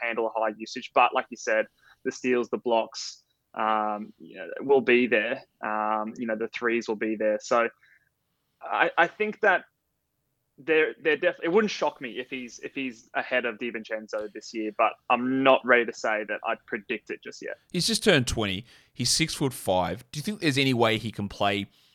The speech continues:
Speaker 2: uh, at the three? Like, obviously, Clay is gonna probably
Speaker 1: I do.
Speaker 2: be, be starting there, and they lost Otto Porter. If Kuminga's gonna play more than th-, yeah, more than four. Who knows about Iguodala? There's a lot of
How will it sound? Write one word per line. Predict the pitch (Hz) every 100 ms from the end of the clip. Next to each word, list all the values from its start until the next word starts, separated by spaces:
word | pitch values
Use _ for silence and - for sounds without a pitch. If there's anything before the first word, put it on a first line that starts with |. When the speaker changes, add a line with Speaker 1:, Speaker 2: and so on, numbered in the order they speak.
| - -
Speaker 2:
uh, | 98 -
at | 104
the | 90
three? | - 90 101 214
Like, | - 107
obviously, | 113 117 - 90
Clay | - 98
is | 98 95
gonna | 95
probably | 90 - 95 92
Speaker 1:
I |
do. | - 127
Speaker 2:
be, | 92 - _ -
be | 92
starting | - 92 95 98
there, | 92 92 147 - _ -
and | 107 104 104
they | 98
lost | 98 98 98 - -
Otto | 101 98 92
Porter. | - 104 104 104 101 98
If | 95
Kuminga's | - 107 104 104 98
gonna | 95 95
play | 90
more | 95 90
than | 95
th-, | - 107
yeah, | 107
more | 160 98
than | 90
four. | - 107 110 107 - _ -
Who | 107
knows | 107 98 95
about | 92
Iguodala? | - 98 95 98 98 101
There's | 107 123
a |
lot | 127 139
of | 107 101